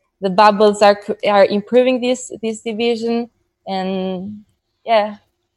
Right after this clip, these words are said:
so it's quite dangerous. But I'm sure that if we kind of, um, find a different approach to communicate, we can transform this anger into something good.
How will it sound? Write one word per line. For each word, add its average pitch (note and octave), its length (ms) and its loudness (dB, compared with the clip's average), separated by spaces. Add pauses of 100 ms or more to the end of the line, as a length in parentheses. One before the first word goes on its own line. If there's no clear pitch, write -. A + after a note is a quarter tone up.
(120)
so G3+ 340 2
it's G#3 280 -4
quite G#3+ 280 4
dangerous. G3+ 600 0 (440)
But B3 180 4
I'm A#3+ 220 4
sure B3 480 2
that G#3 280 4 (200)
if G#3 380 -6 (220)
we G#3 140 -2
kind G#3+ 340 0
of, G3+ 200 0 (760)
um, F#3+ 500 0 (1200)
find B3 220 4
a A#3 60 4
different C4 400 0
approach B3 560 2
to A3 100 -6
communicate, A3+ 600 0
we A3 80 -2
can A3 200 2
transform A3 680 0
this A3 420 -2
anger A3 460 0 (160)
into G3+ 400 -6
something G#3 480 -4
good. G#3 320 -2